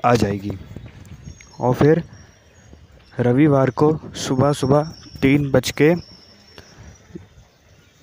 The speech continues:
बीस मिनट पे मैलानी से रवाना होगी और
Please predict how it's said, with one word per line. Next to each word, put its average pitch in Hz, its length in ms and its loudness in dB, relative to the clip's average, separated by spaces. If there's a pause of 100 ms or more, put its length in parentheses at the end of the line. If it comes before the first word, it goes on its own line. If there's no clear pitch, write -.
(160)
बीस 123 340 4
मिनट 131 300 2
पे 151 140 4 (640)
मैलानी 120 380 2
से 151 160 2
रवाना 123 360 0
होगी 123 460 4 (2000)
और 143 320 2